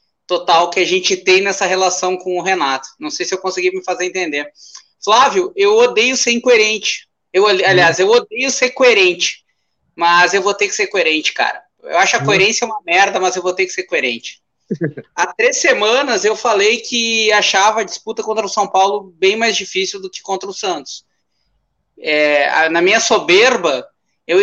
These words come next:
Speaker 1: imaginava que o Grêmio eliminaria o Santos até com uma certa tranquilidade. E a gente levou essa chapuletada, como diria minha avó, né? Cinco a dois no agregado. Então, sendo coerente,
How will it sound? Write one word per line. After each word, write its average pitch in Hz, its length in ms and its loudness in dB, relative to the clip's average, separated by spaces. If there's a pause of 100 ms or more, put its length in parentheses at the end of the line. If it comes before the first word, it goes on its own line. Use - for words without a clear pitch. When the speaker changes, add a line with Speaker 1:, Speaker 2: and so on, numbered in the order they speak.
Speaker 1:
imaginava 208 540 0
que 233 40 -4
o 214 40 -6
Grêmio 214 240 0
eliminaria 220 440 0
o 226 40 0
Santos 233 320 -2
até 233 180 0
com 233 80 -10
uma 233 140 0
certa 233 340 0
tranquilidade. 220 880 -2 (1500)
E 180 200 0
a 175 120 4
gente 180 280 0
levou 190 260 2
essa 196 540 2
chapuletada, 208 880 0
como 175 220 -8
diria 165 200 -2
minha 170 160 2
avó, 165 280 2
né? 165 180 2
Cinco 226 360 -6
a 185 40 2
dois 156 540 -2
no 160 100 -4
agregado. 143 580 -2 (720)
Então, 262 320 4
sendo 247 300 0
coerente, 240 720 0